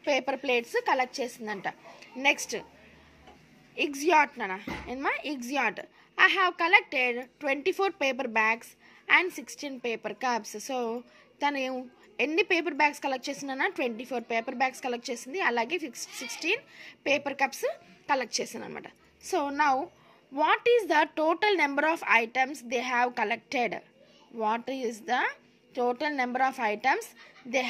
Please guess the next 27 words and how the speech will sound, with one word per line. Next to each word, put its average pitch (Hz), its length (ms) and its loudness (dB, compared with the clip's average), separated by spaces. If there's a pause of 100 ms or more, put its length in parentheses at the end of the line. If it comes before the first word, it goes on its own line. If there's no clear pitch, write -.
have 339 200 4 (500)
collected? 226 600 0 (440)
Okay, 381 220 0 (160)
see, 311 160 -2 (540)
అహాన్, 320 360 4 (880)
అహాన్ 403 320 0
ఏమేమి 381 280 -2
చేశాడు 339 280 -4
నాన్న? 302 160 4 (260)
సెవెంటీన్ 311 460 2
ఏమో 339 120 2 (140)
పేపర్ 269 300 2
బ్యాగ్స్, 269 240 6 (100)
ట్వంటీ 294 300 -4
నైన్ 285 200 -2
ఏమో 359 120 0 (120)
పేపర్ 339 320 4 (480)
కప్స్, 247 300 -2 (320)
సారీ, 302 260 2 (140)
సెవెంటీన్ 330 480 4
పేపర్ 302 320 2
కప్స్, 285 220 2 (100)
ట్వంటీ 285 340 -2
నైన్ 480 160 8 (380)
పేపర్ 302 340 2
బ్యాగ్స్. 196 280 4
So 440 60 -2